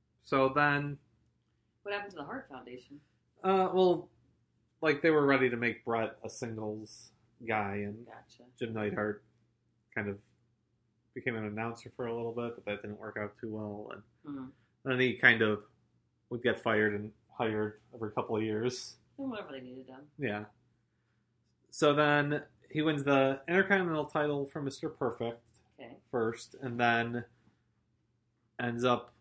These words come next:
Speaker 1: losing it to the Mountie, who loses it to Roddy Piper, and then Bret Hart
Speaker 2: Mountie,
Speaker 1: beats
Speaker 2: okay.
Speaker 1: Roddy Piper at WrestleMania in, like, a straight up match, and it was, like, one of the very few times that Roddy Piper actually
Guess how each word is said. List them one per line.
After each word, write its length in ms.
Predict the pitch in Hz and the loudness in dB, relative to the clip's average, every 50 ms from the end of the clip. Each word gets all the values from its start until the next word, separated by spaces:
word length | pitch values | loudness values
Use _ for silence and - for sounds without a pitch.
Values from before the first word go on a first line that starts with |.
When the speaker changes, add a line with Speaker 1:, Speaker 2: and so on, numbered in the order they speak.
| _ - | _ -6
Speaker 1:
losing 340 | - 135 131 131 131 135 131 | 0 2 2 2 2 0 -2
it 140 | 127 117 - | -2 -4 0
to 480 | - 139 127 120 117 117 120 113 117 - - | 2 4 4 4 4 0 -2 -4 -6 -8 -8
the 60 | 127 | -6
Mountie, 600 | 120 123 131 139 143 139 - 123 101 101 107 110 - _ _ _ _ _ _ _ _ - | -2 0 0 0 0 -2 -4 -4 -4 -2 -4 -6 -8 _ _ _ _ _ _ _ _ -6
who 60 | 139 | -2
loses 320 | 123 120 123 120 120 117 113 | 2 2 2 2 2 -4 -8
it 120 | 113 107 - | -10 -8 -6
to 80 | - 120 | -4 -4
Roddy 180 | 117 110 107 | -2 -2 -4
Piper, 440 | - - 131 123 120 117 - 107 107 | -4 -2 0 -2 -2 -2 -4 -6 -4
and 100 | 107 110 | -4 -2
then 160 | 110 110 110 | -4 -4 0
Bret 160 | 110 120 117 | 2 0 2
Hart 160 | 120 127 120 127 | 2 2 0 0
Speaker 2:
Mountie, 80 | 143 143 | -2 -4
Speaker 1:
beats 340 | 123 120 120 - - - | -4 -4 -4 -8 -16 -16
Speaker 2:
okay. 280 | 135 139 - - - - _ _ _ _ - _ _ _ _ - | -16 -18 -18 -20 -20 -20 _ _ _ _ -20 _ _ _ _ 0
Speaker 1:
Roddy 240 | 127 123 123 120 117 | 2 4 4 2 2
Piper 720 | - - 131 120 117 120 117 113 110 110 107 107 110 - - _ _ _ - | 2 2 2 2 2 0 -2 -2 -2 -2 -2 -4 -6 -8 -14 _ _ _ -6
at 160 | 131 120 120 | -6 -4 -4
WrestleMania 960 | 120 117 113 - - 120 117 113 113 113 113 113 113 113 113 110 110 110 110 - _ _ _ _ - | -4 -6 -6 -6 -6 -4 -4 -4 -4 -4 -4 -6 -4 -6 -6 -6 -6 -8 -10 -12 _ _ _ _ -8
in, 100 | 139 127 | -6 -2
like, 160 | 120 123 117 113 | 0 0 2 2
a 200 | 113 104 101 - _ _ _ | 0 -2 -2 -6 _ _ _
straight 440 | - - - - - 127 120 113 113 | -20 -20 -12 -4 0 2 2 4 4
up 240 | 110 110 110 - | 2 0 -2 -4
match, 360 | 117 110 107 107 107 107 - - | -4 -4 -2 -2 -4 -6 -6 -6
and 180 | 104 104 104 101 | -6 -6 -6 -10
it 560 | - _ _ _ _ _ _ _ _ - 123 | -12 _ _ _ _ _ _ _ _ -6 0
was, 40 | 120 | 0
like, 140 | 120 110 - | 0 2 2
one 140 | 127 123 117 | 0 0 -2
of 80 | 107 107 | -2 -6
the 60 | - - _ - | -6 -14 _ -2
very 220 | 123 113 110 107 | 0 0 0 0
few 160 | - - 107 | -4 -8 -10
times 260 | - - 117 107 104 104 | -8 -6 -8 -8 -6 -6
that 100 | 107 104 | -8 -8
Roddy 240 | 107 107 107 104 101 | -6 -6 -6 -6 -6
Piper 380 | - 120 110 107 - 110 107 | -6 -6 -6 -6 -6 -8 -8
actually 440 | 107 107 - - 113 107 107 110 107 | -10 -10 -12 -12 -10 -10 -10 -10 -12